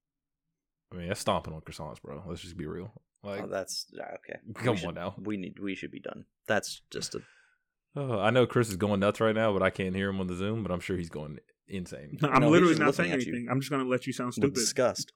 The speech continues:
Speaker 3: I'm just gonna let
Speaker 1: Oh,
Speaker 3: you
Speaker 1: I
Speaker 3: sound
Speaker 1: thought your shit
Speaker 3: stupid.
Speaker 1: was frozen. <laughs>
Speaker 3: Nope. I'm just gonna let you sound stupid.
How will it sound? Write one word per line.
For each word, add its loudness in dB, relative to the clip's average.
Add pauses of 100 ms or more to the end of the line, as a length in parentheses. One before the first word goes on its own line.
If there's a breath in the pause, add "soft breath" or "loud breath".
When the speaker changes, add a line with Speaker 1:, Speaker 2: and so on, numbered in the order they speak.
(280)
Speaker 3:
I'm -6
just -2
gonna 4
let 6
Speaker 1:
Oh, 10
Speaker 3:
you 12
Speaker 1:
I 12
Speaker 3:
sound 8
Speaker 1:
thought 6
your 6
shit 0
Speaker 3:
stupid. 4
Speaker 1:
was 0
frozen. 4 (120)
<laughs> 0
Speaker 3:
Nope. 6 (160)
I'm 2
just -8
gonna 2
let 2
you -8
sound 8
stupid. 2